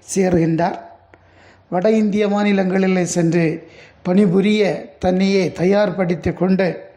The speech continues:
பணி செய்கின்றார். சிறப்பாக வட இந்திய மாநிலத்தில் உள்ள பழங்குடியின மக்களுக்காக தன்னுடைய வாழ்க்கையை அர்ப்பணித்து அவருடைய உரிமைகளுக்காக போராடுகின்றார். கிறிஸ்துவை பறைசாற்றுகின்றார்.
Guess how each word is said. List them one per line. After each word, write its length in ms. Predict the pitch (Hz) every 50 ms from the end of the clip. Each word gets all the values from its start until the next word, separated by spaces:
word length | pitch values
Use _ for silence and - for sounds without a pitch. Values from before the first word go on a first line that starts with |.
| _ -
பணி 200 | 196 185 214 220
செய்கின்றார். 580 | 214 - 196 165 151 170 165 160 156 156 - - - - - - - - _ _ _ _ _ _ _ _ _ - - -
சிறப்பாக 840 | - - - 175 185 180 - - 180 170 170 165 151 165 214 220 233 - - - - _ _ _ _ _
வட 200 | - 190 202 226
இந்திய 240 | 240 226 208 220 226
மாநிலத்தில் 560 | 214 208 214 214 214 214 208 202 - - 202
உள்ள 540 | 190 175 180 185 185 180 143 135 123 - - - - - - - - - - -
பழங்குடியின 680 | - 190 208 226 226 220 208 214 208 214 208 202 196
மக்களுக்காக 800 | 185 185 180 - - 185 185 196 185 190 - 180 180 175 175 170
தன்னுடைய 360 | 156 170 175 180 170 175 175
வாழ்க்கையை 560 | 165 165 170 185 190 175 - - 175 170 165 156
அர்ப்பணித்து 680 | 151 - - 175 170 170 180 175 - 220 196 151 - - - - - - - - - - - _ _ -
அவருடைய 300 | - 160 165 170 175 165
உரிமைகளுக்காக 1120 | 160 185 196 208 214 208 208 196 190 190 190 - - 165 165 156 160 156 143 180 208 233 285 - - - - - - _ _ _ _ _ _ _ _ -
போராடுகின்றார். 800 | 196 196 185 190 185 180 180 165 143 165 160 160 170 185 208 269 - _ _ _ _ _ _ _ _ _ _
கிறிஸ்துவை 840 | - 202 214 226 226 220 - - 196 165 185 180 175 175 180 - - -
பறைசாற்றுகின்றார். 1040 | 180 180 190 214 214 196 - - 170 165 160 165 175 156 151 160 160 170 190 233